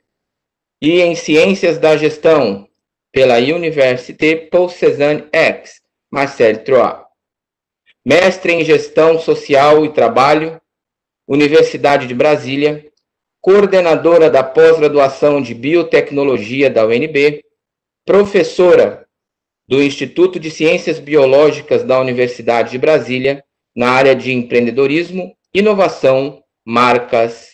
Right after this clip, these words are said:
e patentes. Assim, para proferir a palestra, Glória, Inteligência Artificial para o Fim da Violência contra Mulheres e Meninas,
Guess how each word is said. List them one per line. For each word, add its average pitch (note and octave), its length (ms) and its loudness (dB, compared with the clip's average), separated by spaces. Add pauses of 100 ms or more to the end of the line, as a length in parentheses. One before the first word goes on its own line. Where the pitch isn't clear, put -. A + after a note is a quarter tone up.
(140)
e A2+ 80 -10
patentes. - 800 -6 (960)
Assim, D#3+ 560 -2 (340)
para A#2 220 2
proferir D3+ 460 0
a E3 60 4
palestra, C3+ 800 0 (160)
Glória, B2 680 2 (460)
Inteligência F3+ 800 0
Artificial D3+ 720 0
para C3+ 220 2
o - 20 -10
Fim C#3+ 180 -8
da C#3 120 0
Violência C3 580 0
contra C#3 320 -4
Mulheres D3 540 0
e D#3+ 40 -6
Meninas, C3+ 680 -6